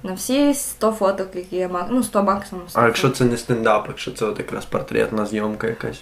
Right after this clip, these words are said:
Speaker 1: Ну, портретні зйомці, е, оригіналів в мене виходить десь двісті-чотириста, залежить, ну,
Speaker 2: Мгм.
Speaker 1: наскільки професійно модель позує, тому що нова кожна фотографія — це нова поза.
Speaker 2: Мгм.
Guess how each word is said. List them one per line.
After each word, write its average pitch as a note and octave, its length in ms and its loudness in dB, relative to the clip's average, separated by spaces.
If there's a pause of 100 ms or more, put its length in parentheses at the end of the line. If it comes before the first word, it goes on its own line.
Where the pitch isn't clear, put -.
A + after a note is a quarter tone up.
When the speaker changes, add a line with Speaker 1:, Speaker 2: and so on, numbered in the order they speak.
Speaker 1:
Ну, B3 280 6
портретні C4+ 500 2
зйомці, B3 400 4
е, G3 680 4 (220)
оригіналів G#3 680 6
в F#3+ 40 -2
мене F#3+ 220 -2
виходить F#3+ 460 0
десь F#3 240 -4
двісті-чотириста, G#3 1040 -4 (200)
залежить, G3 540 -2 (360)
ну, G3+ 100 0
Speaker 2:
Мгм. G#3 160 4
Speaker 1:
наскільки G3+ 400 -2
професійно G3+ 580 0
модель F#3 280 -2
позує, G#3+ 420 2
тому G3 220 -6
що F#3 140 -8
нова G3+ 360 4
кожна G3+ 320 2
фотографія — A#3+ 460 -2
це - 140 -4
нова G#3+ 220 4
поза. E3 320 -4 (260)
Speaker 2:
Мгм. B2 320 6